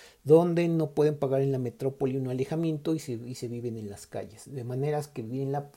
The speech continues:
en la calle tampoco es gratis, porque las aceras de los lugares como Bombay o de Filipinas tienen que, eh, ser pagadas con cuotas a la policía o a organizaciones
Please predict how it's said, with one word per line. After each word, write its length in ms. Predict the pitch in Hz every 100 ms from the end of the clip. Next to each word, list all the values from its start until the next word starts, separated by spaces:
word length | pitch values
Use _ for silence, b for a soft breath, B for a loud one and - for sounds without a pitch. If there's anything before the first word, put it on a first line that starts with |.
| -
en 100 | 123
la 100 | -
calle 200 | 135 135
tampoco 500 | 107 104 120 - 147
es 80 |
gratis, 500 | 160 180 170 - - -
porque 580 | 147 165 165 165 175 - B B B B B B
las 200 | 123 107
aceras 420 | 127 - 160 147 135
de 480 | 135 123 123 117 117
los 340 | 127 117 113 123
lugares 380 | 123 135 139
como 280 | - 127 123
Bombay 460 | 117 143 151 156 160
o 60 |
de 100 | 113
Filipinas 880 | 110 107 107 110 156 165 220 - - _
tienen 380 | 151 143 135 139
que, 640 | 139 139 139 135 139 139 -
eh, 160 | 123
ser 400 | - 127 127 123 -
pagadas 520 | 135 131 123 120 -
con 200 | 123 113
cuotas 460 | - 123 120 127
a 40 | 120
la 100 | 110
policía 520 | - 120 135 147 135
o 120 | 117
a 40 | 104
organizaciones 840 | 101 104 107 110 135 113 113 -